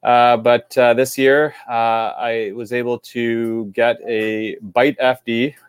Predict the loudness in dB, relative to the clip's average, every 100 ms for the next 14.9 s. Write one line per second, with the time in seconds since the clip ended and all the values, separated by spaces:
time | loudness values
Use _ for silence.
0 | _ -8 -2 0 0 -2 -8 -10 -2 2
1 | 2 0 -2 -2 2 2 -2 _ _ -20
2 | _ _ _ 2 4 4 0 -6 _ -6
3 | -4 -2 -4 -2 -2 0 -2 -2 -2 -2
4 | -4 -2 -2 0 -2 -2 -6 _ -4 -2
5 | -2 -2 -6 -8 -8 -4 -4 -4 -8 -10
6 | _ _ -2 0 0 -4 -8 -10 -4 -4
7 | -4 -2 -2 -2 -4 -6 -4 -2 -2 -4
8 | -10 _ _ -4 -2 2 0 0 -2 -4
9 | -4 -4 0 2 4 2 2 -2 -4 0
10 | 0 -2 -8 -4 0 0 0 0 0 -2
11 | -6 -2 0 0 0 -2 -2 0 0 0
12 | -2 -4 -2 -4 -2 0 0 -2 -6 -6
13 | -8 -6 -2 -2 0 -4 -2 -4 -4 -4
14 | -6 -4 -6 -8 -10 -8 -6 -6 -8